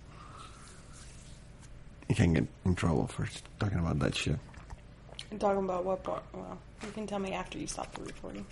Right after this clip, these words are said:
Speaker 1: No, the fucking, uh, you, uh, what you said about your grandmother and all that. And your mom drinking and all that.
Speaker 2: Supposedly, <laughs> she hasn't drank vodka in, like, how many years she told us?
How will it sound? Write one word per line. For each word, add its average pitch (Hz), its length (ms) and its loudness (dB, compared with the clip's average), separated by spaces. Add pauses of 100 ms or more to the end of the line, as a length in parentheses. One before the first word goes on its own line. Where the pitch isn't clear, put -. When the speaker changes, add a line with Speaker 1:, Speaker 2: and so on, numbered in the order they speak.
(140)
Speaker 1:
No, 170 300 12
the 135 80 12
fucking, 123 420 12
uh, 95 60 12
you, 101 340 12
uh, 85 60 10
what 101 320 12
you 110 60 6
said 110 180 12
about 104 200 12
your 98 100 12
grandmother 90 600 12
and 85 120 12
all 80 100 12
that. 82 200 10 (1080)
And 117 100 12
your 107 80 12
mom 98 200 12
drinking 90 500 12
and 80 80 10
all 82 100 10
that. 82 160 8 (3000)
Speaker 2:
Supposedly, 202 800 12 (280)
<laughs> - 300 8
she - 180 4
hasn't 190 300 8
drank 170 240 8
vodka 170 320 8
in, 180 120 6
like, 180 180 2
how 190 120 4
many 190 240 8
years 190 200 4
she 208 140 -2
told 190 240 2
us? - 260 -2